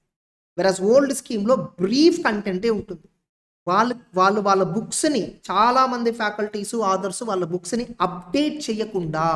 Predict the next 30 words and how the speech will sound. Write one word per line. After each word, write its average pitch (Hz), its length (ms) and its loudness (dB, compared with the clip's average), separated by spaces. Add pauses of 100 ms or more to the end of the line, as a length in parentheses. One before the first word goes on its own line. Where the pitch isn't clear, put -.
(1080)
సింపుల్గా 285 840 4
మీకు 269 220 0
సింప్లెస్ట్ 262 640 0
నా 240 120 0
బుక్ 220 220 -4
చదివితే 233 340 0
పాస్ 214 300 0
అయిపోతారు, 208 420 0
సింపుల్ 214 340 -4
అని 208 100 -2
చెప్పేసి 196 400 -2
పెడుతున్నారు. 185 600 -4
ఇప్పుడు 180 160 -6
ఏమైంది 214 240 -2
తెలుసా, 190 220 -2
నిన్న 185 220 -6
మొన్న 180 260 -8 (920)
నాకు 190 220 -2
ఇవాళ 202 160 0
మార్నింగ్ 226 400 2
నుంచి 240 200 -2
ఎన్ని 208 140 -4
మెసేజ్ 208 300 -2
వచ్చాయంటే, 175 640 -6
"సార్, 247 240 -4 (640)
నేను 190 160 -2
ఆడిట్లో 220 300 0
పాస్ 175 260 -6
అయ్యాను 165 160 -10
సార్, 165 200 -12